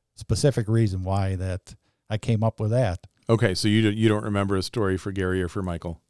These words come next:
Speaker 2: All
Speaker 1: No,
Speaker 2: right.
Speaker 1: and
Speaker 2: Nothing wrong with that?
Speaker 1: And, uh, grandpas or stuff like that, uh, there's no middle name that associates with any of that either. So
Speaker 2: Okay.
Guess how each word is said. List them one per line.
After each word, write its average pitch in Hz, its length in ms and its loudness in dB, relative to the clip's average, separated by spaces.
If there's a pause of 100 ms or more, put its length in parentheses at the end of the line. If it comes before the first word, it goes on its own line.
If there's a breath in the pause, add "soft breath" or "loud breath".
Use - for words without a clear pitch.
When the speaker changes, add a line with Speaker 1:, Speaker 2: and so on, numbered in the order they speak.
Speaker 2:
All 123 80 2
Speaker 1:
No, 104 320 6
Speaker 2:
right. - 80 -6
Speaker 1:
and 117 80 2
Speaker 2:
Nothing 117 220 2
wrong 117 180 2
with 110 100 0
that? 120 240 -2 (180)
Speaker 1:
And, 113 420 0 (360)
uh, 104 420 -2 (1160)
grandpas 127 760 4
or 107 300 2
stuff - 320 0
like 110 220 0
that, 117 460 4 (720)
uh, 90 260 -2 (120)
there's 110 240 2
no 120 160 8
middle 110 260 2
name 107 440 2 (480)
that 101 160 -4
associates 107 580 2
with 107 120 -2
any 101 240 0
of 98 60 2
that 101 180 2
either. 90 340 -2
So - 180 -10
Speaker 2:
Okay. 113 360 0